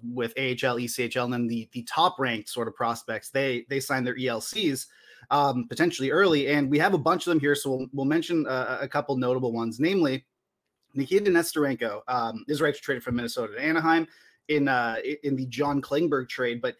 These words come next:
he signed a two-year E L C, and he had a great, he-, he's, he's looked really good in, in, um, in Anaheim so far. He's played games, and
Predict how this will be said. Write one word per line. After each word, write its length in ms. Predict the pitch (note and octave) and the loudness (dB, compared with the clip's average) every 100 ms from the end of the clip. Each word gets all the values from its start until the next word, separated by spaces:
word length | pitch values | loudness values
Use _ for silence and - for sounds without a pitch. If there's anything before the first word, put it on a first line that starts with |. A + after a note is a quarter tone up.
| _ | _
he 160 | F#3 | -8
signed 240 | F#3+ G3 F3 | -4 -2 -2
a 60 | |
two-year 400 | - D#3+ D3+ C#3+ | -2 0 2 0
E 160 | C3+ C3 | 0 -2
L 120 | B2+ | -2
C, 300 | - C3 B2+ | -4 -6 -4
and 380 | F3 A3 C3 A#2+ - _ _ | -2 0 -2 -4 -10 _ _
he 100 | - | -6
had 80 | E4 | -2
a 60 | C#4 | -2
great, 480 | D3 C3 G3+ A3 - _ _ _ | -2 0 0 -2 -8 _ _ _
he-, 120 | C3+ | -12
he's, 220 | F3 G#3 C#3+ | -6 -6 -6
he's 340 | F#3 G#3 C#3 | -8 -6 0
looked 220 | D3+ C#4 | 0 0
really 320 | D3 F#3+ G#3 | 0 0 0
good 320 | C#3+ C#3+ G#3 B2 | -2 2 2 0
in, 220 | C3+ C#3 | -4 -4
in, 200 | D3 C#3+ | 0 0
um, 440 | C3+ A#2+ A2+ A#2 - | 0 -2 -4 -6 -2
in 120 | D#3+ | 0
Anaheim 280 | D#3+ D#3 D3+ | 2 2 0
so 140 | D3 | -2
far. 200 | C3 D3 | 0 0
He's 240 | C3 C#3+ C3 | 0 -4 -6
played 520 | - - D3 D#3+ B2+ | -10 -2 0 2 0
games, 420 | C#3+ D3+ A#2 A#2 | 0 0 -2 -4
and 260 | C3+ C#3 C3 | -4 -2 -4